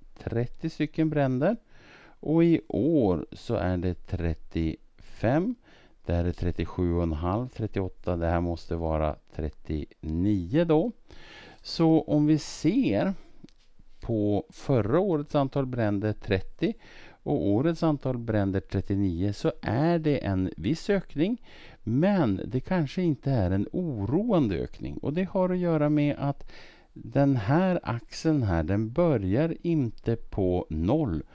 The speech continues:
utan den börjar på tjugofem här.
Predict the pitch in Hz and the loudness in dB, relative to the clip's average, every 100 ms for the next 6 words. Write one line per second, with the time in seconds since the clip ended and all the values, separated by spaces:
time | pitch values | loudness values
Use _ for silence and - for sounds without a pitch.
0 | - - - - 127 139 123 101 92 139 | -20 -20 -18 -8 -2 2 2 2 2 4
1 | 143 92 90 - 135 - 160 - 180 196 | 2 4 0 0 -4 -2 -6 -2 2 4
2 | 107 78 76 60 | 2 0 -2 -6